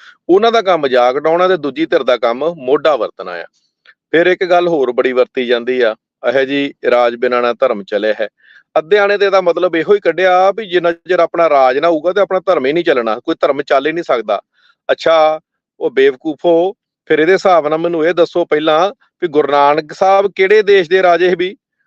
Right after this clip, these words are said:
ਗੁਰੂ ਅੰਗਦ ਸਾਹਿਬ ਨੇ ਕਿੱਥੇ ਰਾਜ ਕੀਤਾ? ਗੁਰੂ ਅਰਜਨ, ਅ, ਪਾਤਸ਼ਾਹ ਕਿ-, ਕਿਹੜੇ ਦੇਸ਼ ਦੇ ਰਾਜੇ ਸੀਗੇ? ਗੁਰੂ ਗੁ-, ਤੇਗ ਬਹਾਦਰ ਜੀ ਨੇ ਕਿਹੜੇ ਦੇਸ਼ ਤੇ ਰਾਜ ਕੀਤਾ?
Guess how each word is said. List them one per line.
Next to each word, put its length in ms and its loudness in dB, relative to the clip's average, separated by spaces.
ਗੁਰੂ 200 4
ਅੰਗਦ 200 0
ਸਾਹਿਬ 300 2
ਨੇ 100 0
ਕਿੱਥੇ 280 -2
ਰਾਜ 220 2
ਕੀਤਾ? 420 -2
ਗੁਰੂ 220 4
ਅਰਜਨ, 340 0
ਅ, 240 0
ਪਾਤਸ਼ਾਹ 440 0
ਕਿ-, 240 -6
ਕਿਹੜੇ 200 2
ਦੇਸ਼ 220 2
ਦੇ 120 2
ਰਾਜੇ 260 2
ਸੀਗੇ? 360 -2
ਗੁਰੂ 140 0
ਗੁ-, 160 -10
ਤੇਗ 260 2
ਬਹਾਦਰ 360 0
ਜੀ 120 -4
ਨੇ 80 -2
ਕਿਹੜੇ 280 0
ਦੇਸ਼ 220 2
ਤੇ 120 0
ਰਾਜ 240 2
ਕੀਤਾ? 400 0